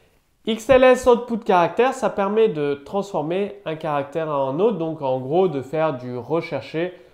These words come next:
remplacer. Donc, euh, vous avez un exemple qui s'affiche juste là sur votre écran.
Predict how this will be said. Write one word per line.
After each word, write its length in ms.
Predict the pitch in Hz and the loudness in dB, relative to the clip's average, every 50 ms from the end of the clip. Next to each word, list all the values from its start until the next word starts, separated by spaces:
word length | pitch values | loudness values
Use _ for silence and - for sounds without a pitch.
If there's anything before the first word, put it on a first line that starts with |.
| _ _ _ - | _ _ _ -16
remplacer. 880 | 131 127 123 139 156 170 165 160 156 143 135 135 - 147 160 175 190 180 | -14 -8 -4 0 0 0 0 0 0 -2 -2 -2 -2 0 2 2 2 2
Donc, 300 | 151 143 143 139 - 143 | 0 0 -2 -4 -4 -6
euh, 260 | 131 131 131 123 123 120 - - _ _ _ _ _ _ _ _ _ - | -4 -4 -4 -4 -6 -8 -14 -20 _ _ _ _ _ _ _ _ _ -12
vous 180 | 139 147 147 | -8 -4 -2
avez 160 | 156 151 143 151 | -2 0 0 0
un 140 | 151 151 | 0 0
exemple 360 | 156 147 139 147 160 160 156 156 | 0 -2 -2 -2 -4 -4 -4 -6
qui 120 | - 135 | -10 -8
s'affiche 420 | 131 143 139 139 - 156 143 131 | -6 -6 -6 -6 -6 -8 -8 -8
juste 340 | - 143 160 175 170 - - | -6 -6 -6 -6 -6 -6 -6
là 300 | 170 165 180 180 180 180 | -2 0 2 2 2 0
sur 200 | 180 - 165 143 | -2 -4 -8 -6
votre 260 | 127 139 139 139 - | -6 -6 -6 -6 -8
écran. 500 | 156 151 - 170 175 185 196 202 202 202 | -10 -10 -8 -4 -2 -2 0 0 -2 -6